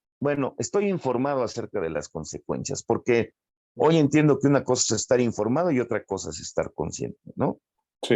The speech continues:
Speaker 1: Sí, porque de repente estos términos de conciencia y de, y de información creo que no estaban bien, bien plantados, ¿no?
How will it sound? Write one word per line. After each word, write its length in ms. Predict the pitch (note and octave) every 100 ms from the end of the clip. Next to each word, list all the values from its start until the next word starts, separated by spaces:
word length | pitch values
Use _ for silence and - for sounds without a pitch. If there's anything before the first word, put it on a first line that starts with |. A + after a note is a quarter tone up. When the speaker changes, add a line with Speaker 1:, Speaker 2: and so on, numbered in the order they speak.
| - -
Speaker 1:
Sí, 160 | G#2
porque 280 | D#3+ A#2 A#2+
de 120 | A#2
repente 440 | A#2 - D3+ D3+ D3
estos 360 | - B2+ A#2+
términos 460 | C#3+ C#3+ B2+ A#2 G2+
de 120 | G#2+
conciencia 720 | G#2 G#2 G2+ C3 C3 - G2
y 80 | F2+
de, 200 | F2 F2+
y 120 | E2+ F2
de 140 | F2+
información 720 | F#2+ F#2 G2+ G#2 G#2 E3 A3 - _ _ _ _
creo 180 | C3+ C3+
que 120 | A#2+
no 80 | B2
estaban 420 | - B2 A#2 A2
bien, 220 | A2 A2
bien 220 | F#2+ G#2+ A2
plantados, 680 | A2 F2 F2 F#2 E2 D#2
¿no? 260 | F#2 G3+